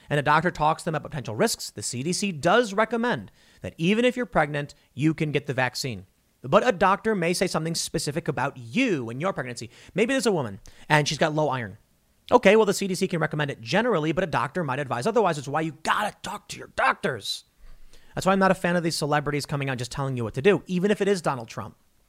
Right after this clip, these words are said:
Gothamist says, "The city's announcement added, uh, added that sixty-three percent of school staff have, ha-, have had at least one dose." Okay, so it's, in this instance, it'll be thirty-seven percent of teachers who probably get the boot.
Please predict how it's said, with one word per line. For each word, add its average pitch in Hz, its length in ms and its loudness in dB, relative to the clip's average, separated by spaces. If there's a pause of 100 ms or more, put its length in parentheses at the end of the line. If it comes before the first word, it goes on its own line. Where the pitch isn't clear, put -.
(960)
Gothamist 170 360 6
says, 143 340 2 (560)
"The 139 80 -2
city's 240 460 4
announcement 180 640 0
added, 151 340 0
uh, 113 220 -4 (300)
added 165 240 6
that 139 120 -4
sixty-three - 520 -2
percent 220 200 2
of 196 80 -2
school 185 220 2
staff 151 300 0
have, 156 220 -4
ha-, 147 260 -2
have 175 260 2
had 147 180 0
at 135 80 -6
least 147 220 -6
one 143 320 0
dose." 123 240 -2
Okay, 160 220 2
so 160 100 0
it's, - 200 -4 (220)
in 170 120 0
this 214 160 4
instance, 165 180 -4
it'll 160 100 2
be 147 80 -2
thirty-seven 160 600 2
percent 139 180 -4
of 120 80 -4
teachers 147 320 0
who 127 80 -6
probably 131 220 -2
get 113 100 -12
the 104 80 -12
boot. 139 260 2